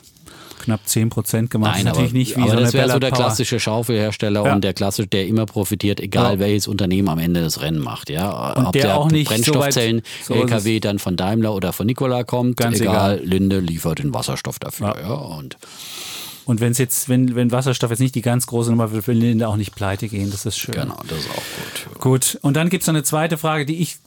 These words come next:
Speaker 1: die ich spannend fand. Und zwar, er plant mit seiner Freundin in den nächsten fünf Jahren den Bau eines Hauses in Angriff zu nehmen.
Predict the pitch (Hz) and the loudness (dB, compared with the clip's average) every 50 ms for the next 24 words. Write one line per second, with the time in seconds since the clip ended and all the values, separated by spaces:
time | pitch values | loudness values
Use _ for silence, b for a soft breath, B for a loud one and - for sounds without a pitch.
0 | _ - 160 160 196 196 - - - - - - - - - - - - 170 170 | _ -6 -4 -2 -2 -2 -2 -2 -4 -4 -4 -4 -2 -2 -2 -2 0 0 0 2
1 | 175 175 170 - - 160 156 156 147 139 131 - - - 135 135 139 139 139 139 | 2 0 0 0 0 0 0 0 0 0 0 0 0 0 0 2 2 2 2 0
2 | 139 143 143 131 - 135 131 127 - 135 131 131 139 143 139 135 131 - 131 127 | 0 0 -2 -2 -2 -2 -2 -2 0 0 0 2 2 2 2 2 2 2 2 2
3 | 123 - - - 131 139 143 143 139 135 135 131 127 123 123 123 131 135 131 - | 0 0 0 0 2 2 2 2 2 2 2 2 2 4 4 4 2 2 2 0
4 | - 135 123 - 127 120 - - 113 117 123 117 113 - - 107 127 135 120 110 | -2 -2 -2 -2 -2 -2 0 0 0 2 2 2 0 0 0 0 0 0 0 0
5 | 107 - - - - - 127 151 196 226 220 147 135 113 101 120 - 117 127 135 | -2 -2 -4 -6 -4 -2 0 2 4 4 2 2 2 0 0 0 0 0 0 0
6 | - 156 151 - - 151 147 151 170 185 202 208 | 0 -2 -2 -2 0 2 2 2 2 2 2 0